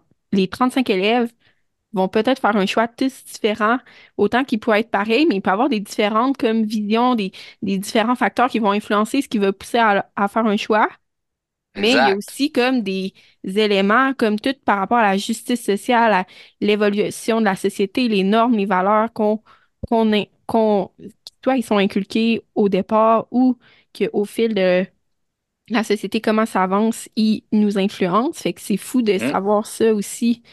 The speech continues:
Speaker 1: Aïe, aïe, c'est vraiment intéressant. J'adore
Speaker 2: Oui,
Speaker 1: ça.
Speaker 2: parce que, tu sais, la, la manière de faire des choix, effectivement, tu sais,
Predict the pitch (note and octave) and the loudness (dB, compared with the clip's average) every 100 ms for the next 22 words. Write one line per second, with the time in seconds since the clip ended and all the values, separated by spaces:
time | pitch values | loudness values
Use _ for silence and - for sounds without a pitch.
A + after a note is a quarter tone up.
0 | - - - _ _ _ _ - G#3+ G#3 | -20 -20 -20 _ _ _ _ 0 2 2
1 | G3 - A3+ G3 G#3 B3+ G3 F#3+ - G#3 | 0 -2 -2 0 0 -2 -2 -2 -2 -2
2 | G3+ - _ _ _ - - F#3 F#3+ F3+ | -2 -6 _ _ _ -10 -2 -2 0 -2
3 | - C#3 - G#2 - - G2 F#2+ F#2+ F#2 | 0 0 0 -2 -4 -2 0 0 -2 -2
4 | F2+ F2+ E2 - C3 B2+ A2+ - G#2 G#2 | -2 -4 -4 -4 0 2 2 0 0 0
5 | G#2+ A#2 A#2+ B2+ A#2 G#2 G#2 G#2 G2+ - | 0 0 2 0 0 -2 -2 -4 -4 -4
6 | B2 B2+ B2 A2+ - A2 - A2+ A2 B2 | -2 0 0 0 -4 -10 -8 -6 -2 -2
7 | - C3 A#2+ | -2 -4 -4